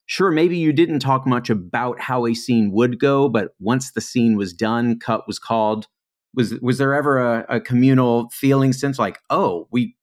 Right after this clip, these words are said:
we, we got exactly what was needed for the intent of that scene"?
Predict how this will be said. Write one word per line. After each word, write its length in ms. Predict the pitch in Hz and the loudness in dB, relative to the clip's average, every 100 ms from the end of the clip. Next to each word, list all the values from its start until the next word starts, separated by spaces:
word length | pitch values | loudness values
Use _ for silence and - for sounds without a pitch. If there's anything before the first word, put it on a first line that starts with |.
| - | -12
we, 460 | 208 117 143 131 _ _ - _ | -2 0 0 -4 _ _ -20 _
we 180 | - 175 | -2 0
got 220 | 170 165 | 0 -2
exactly 440 | 147 110 135 135 156 | -4 -6 -8 -4 -2
what 200 | 127 131 | 0 0
was 140 | 120 | -2
needed 340 | 104 113 107 101 | 0 0 0 -4
for 260 | - 117 | 0 0
the 120 | 110 110 | 2 0
intent 540 | 104 - 131 104 - - | -2 -4 -4 -4 -6 -8
of 100 | 131 | -4
that 240 | 110 101 - | -4 -4 -8
scene"? 440 | - 101 95 85 | -8 -6 -6 -10